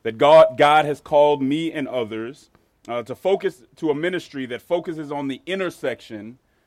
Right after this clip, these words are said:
between faith and politics.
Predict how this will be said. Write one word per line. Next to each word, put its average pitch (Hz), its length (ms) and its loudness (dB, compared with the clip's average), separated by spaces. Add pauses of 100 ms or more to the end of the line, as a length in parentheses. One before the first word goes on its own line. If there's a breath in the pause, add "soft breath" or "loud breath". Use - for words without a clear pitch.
(160)
between 143 400 -8
faith 180 600 -6 (460)
and 131 120 -12
politics. 127 800 -10